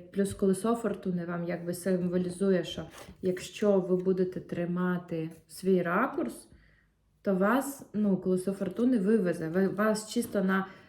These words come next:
ну, не знаю, на фарті може вивести цей місяць, якщо ви будете триматись, да? А тут от якби в цьому основна загвоздка.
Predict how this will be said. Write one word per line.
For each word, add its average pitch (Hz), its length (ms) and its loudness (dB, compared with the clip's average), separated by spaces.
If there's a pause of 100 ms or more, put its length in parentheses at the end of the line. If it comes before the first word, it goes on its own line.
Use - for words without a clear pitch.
(120)
ну, 220 100 4
не 220 120 4
знаю, 180 320 2
на 208 80 6
фарті 190 560 2
може 170 460 -2
вивести 180 460 0
цей 170 260 -4
місяць, 233 480 0 (300)
якщо 196 300 0
ви 320 60 0
будете 240 300 0
триматись, 202 760 0
да? 214 380 -2
А 180 240 0
тут 277 260 -2
от 226 240 -2
якби 185 360 0
в 185 60 0
цьому 240 420 6
основна 196 480 -2
загвоздка. 185 640 -2